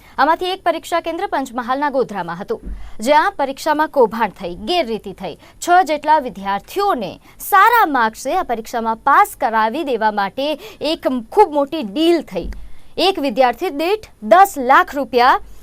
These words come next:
મળે અને આ પરીક્ષા આ વિદ્યાર્થીને પાસ કરાવી દેવામાં આવે. ફક્ત પાસ નહીં, ખૂબ સારા માર્કે પાસ કરાવી દેવામાં આવે, તે માટેની એક આખી,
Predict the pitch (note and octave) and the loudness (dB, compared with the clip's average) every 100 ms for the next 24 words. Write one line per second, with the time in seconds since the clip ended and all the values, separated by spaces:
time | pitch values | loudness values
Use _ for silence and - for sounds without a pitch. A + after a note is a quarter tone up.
0 | - B3 E4 G4+ C#4+ B3+ C#4+ C#4 C4+ C#4 | -6 4 6 8 8 6 6 4 2 -2
1 | - D#4+ E4+ - C4 A#3 B3+ B3 C#4+ E4+ | 0 2 2 4 2 2 2 2 0 -2
2 | C4+ D4 D#4 E4+ - C#4 A#3+ G#3+ G#3+ G#3 | 0 4 4 4 2 2 2 0 -2 0
3 | G3 F#3 F#3+ - D#4+ F4+ D#4+ D#4 - A4 | 0 -2 -2 -2 -2 0 2 2 2 -4
4 | D5 F#4+ F#4+ D#4+ E4 D#4+ D#4 E4 D4+ C#4+ | -2 -2 0 2 2 0 -2 -2 0 0
5 | - C#4+ C4+ D#4 D#4+ D4+ C#4+ C#4 C#4+ G#4+ | 0 -2 -2 -2 -2 0 0 0 -2 -6
6 | - - E4 E4+ D#4+ E4+ D#4+ D#4+ D4+ B3+ | -10 -6 -2 2 0 -2 -2 0 2 0
7 | - D4+ D#4 D4 | -2 -4 -2 -2